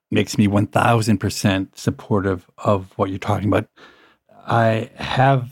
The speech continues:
had the great misfortune of having a child die, my son Andrew, and that was twenty-four years ago. And having lived through that, I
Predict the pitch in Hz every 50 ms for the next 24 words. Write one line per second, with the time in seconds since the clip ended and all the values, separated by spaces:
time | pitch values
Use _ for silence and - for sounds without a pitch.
0 | - - - - - 120 107 123 104 - 117 113 107 - - 104 95 - - -
1 | 107 107 101 - - 107 101 101 98 104 104 95 98 _ - - - - 107 -
2 | 104 98 - - - 131 147 147 107 90 - 92 90 92 95 95 95 - - -
3 | 117 104 95 101 107 110 107 98 98 92 92 - _ _ - - - _ _ _
4 | - 110 110 107 - - - - 117 107 - - 104 95 92 95 95 - - -
5 | 95 107 107 101 _ _ _ _ _ _ _ _ _ _ _ _ _ _ - -
6 | 113 107 104 104 98 - - _ _ _ - - - - - 127 113 107 104 107
7 | 113 120 135 139 135 139 - - 120 107 98 98 98 98 98 101 107 139 - _
8 | _ _ _ _ _ _ - - 113 110 110 113 113 -